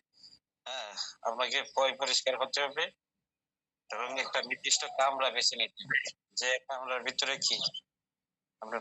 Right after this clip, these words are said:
পর্দা দিয়ে দিবেন, যদি কোনো লোক,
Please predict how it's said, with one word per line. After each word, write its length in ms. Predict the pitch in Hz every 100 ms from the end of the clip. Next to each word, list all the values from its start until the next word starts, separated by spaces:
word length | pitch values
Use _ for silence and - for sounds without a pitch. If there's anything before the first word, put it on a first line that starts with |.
| -
পর্দা 300 | 135 135 135
দিয়ে 240 | 135 135
দিবেন, 340 | 127 127 147 139
যদি 300 | 131 131 117 _ _ _
কোনো 280 | 127 123 135
লোক, 240 | 127 -